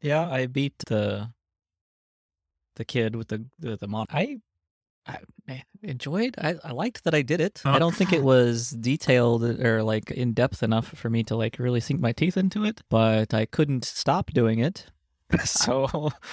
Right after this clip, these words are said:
Speaker 1: <laughs> I had the same complaint. It's like, it was good enough.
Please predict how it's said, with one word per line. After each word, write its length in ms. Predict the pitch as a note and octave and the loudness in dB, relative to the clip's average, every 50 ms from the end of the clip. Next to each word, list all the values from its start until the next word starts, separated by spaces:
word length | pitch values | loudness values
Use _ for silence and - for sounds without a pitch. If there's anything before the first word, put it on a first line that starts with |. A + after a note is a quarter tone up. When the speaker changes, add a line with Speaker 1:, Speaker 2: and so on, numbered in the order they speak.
| - - | -14 -14
Speaker 1:
<laughs> 400 | - - - _ - - - - | -16 -16 -20 _ -20 -6 0 2
I 140 | D#3 D3+ C#3+ - - - - - _ _ _ _ _ _ _ - - _ | 2 2 0 -4 -12 -20 -20 -20 _ _ _ _ _ _ _ -20 -4 _
had 160 | F#3+ G#3+ A3 | 2 4 4
the 60 | G#3+ - | 4 2
same 220 | - E3+ D#3+ D#3 | 2 2 2 2
complaint. 460 | - C#3+ A#2 - A#2+ A2+ G#2+ G#2+ - - _ - | 2 0 0 2 2 2 2 2 -2 -6 _ -14
It's 300 | C#3 B2 C3 D#3 - - | -10 -8 -6 -8 -2 -2
like, 120 | E3+ E3+ - | -2 0 2
it 60 | E4+ | 2
was 100 | E4+ D4 | 2 0
good 220 | - - E4+ F4 E4 | 0 0 2 2 2
enough. 540 | D4+ A3+ A3+ E3+ E3+ F3 - - - - | 2 2 4 4 4 4 2 -4 -12 -20